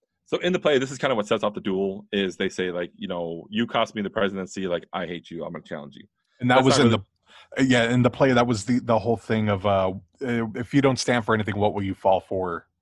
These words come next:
Speaker 1: Exactly. Yeah, that was kind of, like, the crescendo, the leading up to that, and that's kinda where it happened.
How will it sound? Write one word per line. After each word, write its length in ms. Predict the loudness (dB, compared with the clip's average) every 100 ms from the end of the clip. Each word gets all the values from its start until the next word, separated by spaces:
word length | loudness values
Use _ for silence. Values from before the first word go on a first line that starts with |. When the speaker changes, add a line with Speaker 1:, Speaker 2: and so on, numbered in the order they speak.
| -4
Speaker 1:
Exactly. 560 | -2 -2 -4 -4 -10 -6
Yeah, 220 | -6 -2
that 160 | -2
was 140 | -2 -2
kind 200 | -2 0
of, 100 | 0
like, 160 | 0 -2
the 80 |
crescendo, 580 | -8 -8 -6 -2 0 0
the 80 | -2
leading 300 | -6 -6 -8
up 80 | -8
to 80 | -8
that, 200 | -8 -10
and 80 |
that's 140 | -12 -10
kinda 220 | -10 -10
where 120 | -10
it 60 | -12
happened. 340 | -14 -16 -18